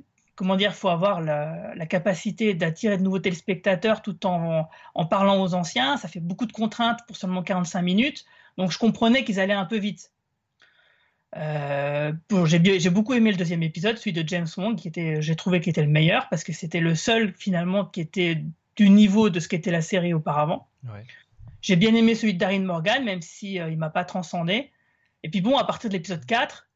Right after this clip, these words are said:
Speaker 1: puis surtout le cinq, et encore plus le six, je me suis dit, ah, c'est une catastrophe, quoi.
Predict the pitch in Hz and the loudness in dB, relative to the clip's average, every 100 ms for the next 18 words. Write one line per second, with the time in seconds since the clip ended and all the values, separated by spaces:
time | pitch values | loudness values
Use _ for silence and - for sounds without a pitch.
0 | _ 208 208 202 - 220 170 202 269 311 | _ -4 -2 -2 -2 -2 0 0 -2 -2
1 | - 185 170 190 180 196 185 180 285 311 | 2 2 4 0 -2 -4 -4 -4 -4 -4
2 | 196 160 160 - 233 160 - 151 190 175 | -4 -6 -6 -4 -2 -2 -4 -8 -6 -2
3 | 208 - 240 - - | -2 0 -4 -4 -12